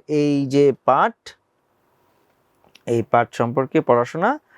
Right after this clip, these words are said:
আহ, তাহলে নেক্সট ক্লাসে আমরা এটার যে অনুশীলনী আছে সেগুলো সম্পর্কে পড়ব এবং একটা তোমরা বুঝতে পারবে যে আমরা কতটুকু শিখতে পারছি, কী ধরনের প্রশ্ন হয়ে থাকতে পারে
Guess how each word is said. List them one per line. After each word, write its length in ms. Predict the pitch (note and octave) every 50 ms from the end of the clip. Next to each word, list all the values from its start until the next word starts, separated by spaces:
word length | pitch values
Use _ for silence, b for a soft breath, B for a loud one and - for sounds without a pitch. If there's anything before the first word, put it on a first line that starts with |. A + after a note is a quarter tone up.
| b b b b b b b
আহ, 460 | - A2 A2 A2 A2 A2 A2 G#2+ G#2 G#2
তাহলে 340 | - A2+ A2+ A#2 A2+ A2+
নেক্সট 280 | A#2 C#3+ D#3 D3 - -
ক্লাসে 240 | - D#3 C#3+ - E3+
আমরা 280 | D3 C#3+ C#3 C3+ B2+
এটার 260 | B2 A2 - B2 A#2 G#2
যে 100 | - B2+
অনুশীলনী 560 | C3 C#3 D3 B2+ - C#3+ C3+ C#3+ C#3 C#3+ C#3+
আছে 400 | C#3 C#3 - - G#3 B3+ C#4+ B3+
সেগুলো 320 | - G3 G#3 G3+ G3 F3+
সম্পর্কে 440 | C3 D3 C3+ A#2+ A2 A2+ G#2 - A#2
পড়ব 440 | G2+ - G2+ G#2+ G#2 A#2 D3 - A#3 b b b b b b b -
এবং 260 | G#2 G#2 G2+ G#2+ G#2+
একটা 340 | G2+ - - A2 G#2 G2 A2 _ _ _ _ _ _
তোমরা 160 | - B2+ B2+
বুঝতে 280 | B2 C3+ D#3 D3 - D3+
পারবে 300 | A2 A#2 A2 G2+ G#2+ G#2+
যে 100 | - -
আমরা 440 | G#2 G#2+ A2 A2+ B2 B2+ - - - -
কতটুকু 380 | A2+ G#2+ A#2 G#2+ B2 A#2 A2+
শিখতে 300 | A#2+ B2 B2 A#2 - B2+
পারছি, 320 | A2+ - B2 A#2 - - D#3+
কী 120 | F3 F3+
ধরনের 300 | D3 C#3+ C#3+ C3+ B2+ A#2+
প্রশ্ন 300 | G#2+ B2 A2+ - - A2+
হয়ে 160 | G#2 G2+ G2+
থাকতে 380 | G2 - - - _ _ - F2+
পারে 340 | - - G2 A#2+ E3 A3